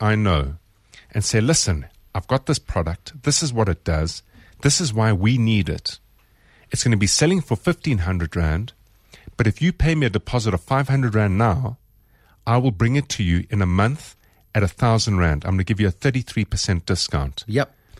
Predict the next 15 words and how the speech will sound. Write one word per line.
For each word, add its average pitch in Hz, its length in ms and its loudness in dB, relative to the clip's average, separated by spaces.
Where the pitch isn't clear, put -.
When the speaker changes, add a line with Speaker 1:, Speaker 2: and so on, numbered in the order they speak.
Speaker 2:
And 135 100 0
Speaker 1:
Sell 151 220 4
Speaker 2:
get, 151 60 2
the, 123 40 2
Speaker 1:
one. 139 220 4
Speaker 2:
get 175 80 2
them 190 120 0
to 151 80 -6
be 151 120 0
the 139 100 0
resellers. 110 580 -4
Speaker 1:
Well, 135 180 2
no. 120 320 2
Sell 175 340 0
one. 143 560 2